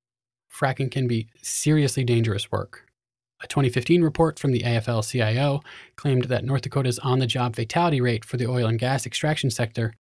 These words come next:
was seven times higher than the national average for the industry, which is already an average that's much higher than most other industries.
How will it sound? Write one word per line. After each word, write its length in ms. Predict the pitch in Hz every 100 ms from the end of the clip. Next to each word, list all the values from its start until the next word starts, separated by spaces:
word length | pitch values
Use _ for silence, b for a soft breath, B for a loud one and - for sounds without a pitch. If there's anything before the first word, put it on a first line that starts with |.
| _
was 380 | - 117 107 - - _ -
seven 360 | - 156 170
times 320 | 175 165 156 147
higher 280 | 135 131
than 120 | 123 117
the 60 |
national 360 | 113 110 - 113
average 300 | 120 127 120
for 100 | 131
the 120 | 123
industry, 380 | 123 113 123 113 - _ _
which 120 | - -
is 120 | 139
already 340 | 135 135 175
an 80 | 143
average 420 | 120 117 117 110 - _ b
that's 180 | 127 -
much 260 | 131 131 -
higher 300 | 151 147 131
than 140 | 120
most 200 | 120 113
other 180 | 160 135
industries. 580 | 110 107 98 101 -